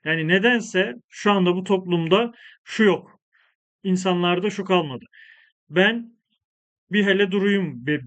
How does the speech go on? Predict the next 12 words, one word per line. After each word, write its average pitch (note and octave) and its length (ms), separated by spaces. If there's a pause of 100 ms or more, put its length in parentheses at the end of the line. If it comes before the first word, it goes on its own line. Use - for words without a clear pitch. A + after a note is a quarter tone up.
(260)
belki F3+ 300
de D#3+ 140
benim F3 340
aklımın F#3 440
ilk G#3+ 280
hükmettiği F#3 600
şey D#3+ 300 (440)
bu F3+ 120
hadiste F#3 420
kastedilen D#3+ 600
şey F#3+ 240
değildir. F3 540